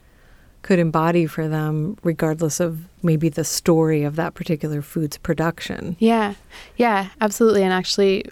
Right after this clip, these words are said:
Speaker 2: in the prehistoric diet nutrition class, one of our final projects was to pick a comfort food and trace its origins. And I
Speaker 1: Mm.
Speaker 2: had a student whose comfort food was Totino's pizza rolls.
Speaker 1: Mm-hmm.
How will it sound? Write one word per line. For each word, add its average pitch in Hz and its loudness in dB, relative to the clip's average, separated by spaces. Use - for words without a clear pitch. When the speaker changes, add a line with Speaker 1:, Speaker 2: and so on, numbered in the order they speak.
Speaker 2:
in 180 -4
the 185 -2
prehistoric 185 -2
diet 180 -4
nutrition 180 -4
class, 180 -6
one 180 0
of 175 0
our 170 0
final 165 -6
projects 165 -8
was 170 -6
to 165 -6
pick - -4
a 175 -6
comfort 165 -8
food 170 -6
and 160 -8
trace 165 -8
its 165 -8
origins. 196 -4
And 180 2
I 165 0
Speaker 1:
Mm. 160 -2
Speaker 2:
had 160 -2
a 160 -8
student 165 -6
whose 165 -6
comfort - -8
food 165 -8
was 170 -8
Totino's 160 -8
pizza 160 -10
rolls. 170 -8
Speaker 1:
Mm-hmm. 175 0